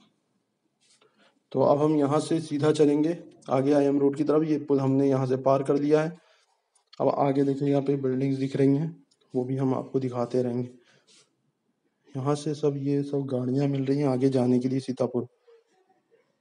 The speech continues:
गाड़ियाँ शायद यहीं होगा,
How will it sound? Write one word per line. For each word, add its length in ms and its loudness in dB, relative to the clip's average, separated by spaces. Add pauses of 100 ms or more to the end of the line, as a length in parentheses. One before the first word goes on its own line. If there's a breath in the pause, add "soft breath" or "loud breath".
(2250)
गाड़ियाँ 440 -4
शायद 240 0
यहीं 280 0
होगा, 260 -4